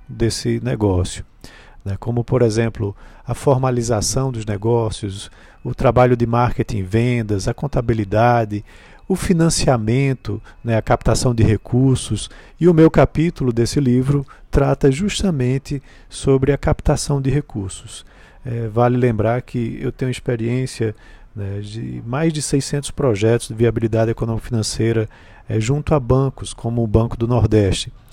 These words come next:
onde ao longo de dezoito anos eu já consegui captar mais de cem milhões de reais para algumas empresas. E aí nesse livro eu relato alguns problemas que são recorrentes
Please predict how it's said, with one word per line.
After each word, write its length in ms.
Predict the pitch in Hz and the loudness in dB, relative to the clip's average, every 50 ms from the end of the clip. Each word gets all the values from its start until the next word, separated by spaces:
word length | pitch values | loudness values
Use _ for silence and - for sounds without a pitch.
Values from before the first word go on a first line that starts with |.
| - - - - | -20 -20 -14 -8
onde 460 | - 110 113 113 113 107 113 113 113 | -4 -2 0 0 0 0 2 2 4
ao 100 | 113 113 | 4 4
longo 280 | 113 113 117 120 117 113 | 4 2 2 2 0 -2
de 80 | 110 107 | -4 -4
dezoito 640 | 107 107 113 107 101 - 123 139 156 - - 123 | 0 0 0 2 4 4 4 4 4 4 4 4
anos 480 | 120 117 120 123 127 123 123 - - - - - - - - - - - - | 4 4 2 0 0 -2 -4 -6 -8 -14 -18 -20 -20 -20 -20 -20 -18 -12 -8
eu 120 | 110 107 | -6 -4
já 140 | 104 107 110 | 0 0 0
consegui 400 | - - 120 - - 110 110 117 | 0 0 -2 -2 0 0 0 0
captar 480 | - - 117 - - - - - 113 117 | 0 0 0 0 0 -2 0 0 0 0
mais 240 | 117 120 117 117 | 2 0 0 0
de 80 | 117 120 | -2 -4
cem 300 | - - - 170 175 175 | -2 -2 -2 -2 -2 -2
milhões 400 | 165 160 143 131 131 131 135 127 | -2 -2 -2 0 0 0 0 2
de 80 | 139 135 | 2 2
reais 400 | 123 127 110 104 104 101 104 - | 2 2 2 2 0 -2 -4 -4
para 160 | - - 113 | -4 -2 -4
algumas 280 | 107 104 110 117 110 | -2 -2 -2 -4 -2
empresas. 640 | 110 127 - - 101 95 92 92 92 92 - - - - - - - - - - | -4 -4 -4 -4 -4 -4 -4 -4 -8 -10 -14 -14 -18 -20 -20 -20 -20 -16 -6 0
E 120 | 143 156 | 2 2
aí 120 | 156 156 | 2 2
nesse 300 | 156 156 170 170 - - | 2 0 0 0 0 0
livro 480 | 160 147 147 151 156 151 160 160 160 156 - - - - - - | 2 4 4 4 4 2 2 0 -2 -2 -4 -14 -20 -16 -8 -2
eu 140 | 135 139 143 | 0 0 0
relato 840 | 143 - - - 147 180 170 147 135 131 131 135 - - 160 - - | 0 -2 -2 0 2 2 4 4 4 2 2 0 -2 -8 -12 -10 -6
alguns 360 | 156 139 135 143 190 220 - | -6 -6 -4 -4 -4 -6 -6
problemas 520 | - 220 202 175 151 151 156 156 151 - | -4 -2 -2 0 0 0 -2 -2 -4 -6
que 100 | - - | -6 -10
são 200 | 147 - 160 156 | -8 -6 -6 -4
recorrentes 960 | 143 135 151 - - 175 151 120 120 120 117 120 120 - - 127 123 - - | -2 -2 -2 0 2 2 2 2 2 0 0 0 -2 -2 -4 -4 -4 -4 -8